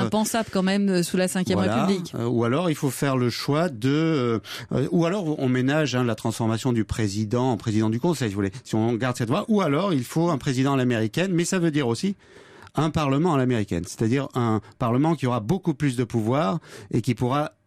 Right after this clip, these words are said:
Speaker 2: efficacement contrôler l'exécutif, ce qui pour l'instant, et, et aussi voter les textes, euh, ce qui pour l'instant, et les amender, ce qui pour l'instant est, est moins le cas en France.
Speaker 1: Un dernier mot, Olivier Roucan, euh, dans cette équipe gouvernementale,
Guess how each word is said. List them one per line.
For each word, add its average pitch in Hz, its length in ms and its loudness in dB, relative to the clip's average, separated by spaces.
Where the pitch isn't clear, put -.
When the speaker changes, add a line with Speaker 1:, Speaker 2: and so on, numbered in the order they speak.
Speaker 2:
efficacement 170 720 0
contrôler 156 560 0
l'exécutif, 120 680 -2
ce - 120 -2
qui 117 180 0
pour 135 200 0
l'instant, 123 420 0
et, 139 260 0
et 120 60 2
aussi 156 320 0
voter 135 280 0
les 139 100 2
textes, - 400 -4
euh, 117 240 2
ce 123 160 0
qui 120 180 0
pour 113 180 -2
l'instant, 113 400 0
et 131 60 2
les 117 160 2
amender, 113 360 2
ce - 60 -10
qui - 100 -4
pour 117 120 -2
l'instant 113 320 0
est, 120 220 0
est 117 80 0
moins 110 140 2
le 104 60 -2
cas 117 140 -2
en 107 80 0
France. - 280 -6
Speaker 1:
Un 185 340 2
dernier 202 320 2
mot, 208 160 2
Olivier 175 320 2
Roucan, 190 640 0
euh, 170 160 2
dans 170 160 0
cette 190 240 -2
équipe 202 300 -2
gouvernementale, 190 800 0